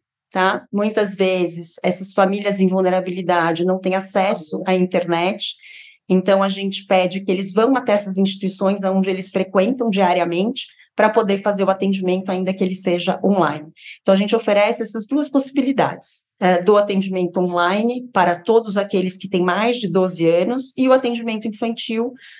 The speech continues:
até onze anos, né, e onze meses, presencial. Hoje nós temos uma média de cento e oitenta voluntários psicólogos,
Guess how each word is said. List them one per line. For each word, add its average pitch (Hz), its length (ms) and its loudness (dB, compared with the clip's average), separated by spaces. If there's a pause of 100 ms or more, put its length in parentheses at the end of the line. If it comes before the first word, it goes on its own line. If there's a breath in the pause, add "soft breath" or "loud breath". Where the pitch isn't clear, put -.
até 190 260 2
onze 196 320 0
anos, 180 240 -2
né, 185 160 -2
e 175 140 0
onze 185 240 -2
meses, 196 580 -4 (360 loud breath)
presencial. 202 840 0 (140)
Hoje 196 260 0
nós 202 220 -2
temos 185 500 -2
uma 190 220 2
média 175 500 -2
de 175 200 -6
cento 208 400 -2 (180)
e 233 40 6
oitenta 196 720 2
voluntários 180 920 0
psicólogos, 185 880 0